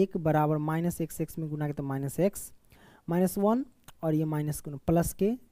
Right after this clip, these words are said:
चार हो जाएंगे। खींच के ला इधर, y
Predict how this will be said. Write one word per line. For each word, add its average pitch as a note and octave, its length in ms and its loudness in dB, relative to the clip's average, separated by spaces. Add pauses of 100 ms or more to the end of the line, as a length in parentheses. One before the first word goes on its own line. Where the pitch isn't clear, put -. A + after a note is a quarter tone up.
(200)
चार C#3+ 240 -2
हो C3 160 -6
जाएंगे। C#3 400 -12 (1080)
खींच A3 200 8
के G#3+ 100 8
ला F#3 120 10
इधर, C#3 280 0 (460)
y E3+ 400 4